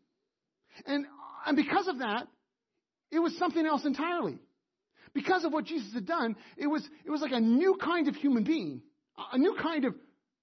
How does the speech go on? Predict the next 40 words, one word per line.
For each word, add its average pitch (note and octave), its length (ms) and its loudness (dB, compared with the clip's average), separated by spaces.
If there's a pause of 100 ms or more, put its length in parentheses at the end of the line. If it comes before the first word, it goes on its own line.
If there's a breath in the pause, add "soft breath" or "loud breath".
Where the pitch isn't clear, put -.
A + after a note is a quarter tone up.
(480)
race, E4 640 -2
as F#3+ 100 -4
it A3 100 -2
were, G#3 260 2 (260 loud breath)
had A#3+ 240 0
been C4+ 240 2
created, C#4 640 0 (320)
and C#4+ 160 4
no D#4+ 140 4
longer F4 340 2
defined C4+ 420 -2
by F#3+ 140 0
bloodline, B3+ 680 -2 (180 loud breath)
by G3 100 0
political A#3 540 -2
oath, G3+ 260 2 (340 soft breath)
by F#3 140 -2
clan, G#3 640 -6
or D#3+ 120 -4
nationality. F#3 760 -6 (720 loud breath)
And A#3+ 120 2
the C#4+ 80 4
idea D4 360 0
that B3+ 180 -4
Christians B3+ 400 -2
are, G#3+ 320 2
uh, F#3+ 180 -2
now G3+ 220 0
members G#3 260 0
of G#2 120 -4
a D#3 200 -6
third G#3 280 -2
race, F#3+ 340 0
as D3+ 100 -10
it F3+ 80 -4
were, D#3+ 300 -2 (540 soft breath)
flowed C#4+ 280 0
directly D#4+ 480 -2
from C#4 220 0
this A3+ 160 -2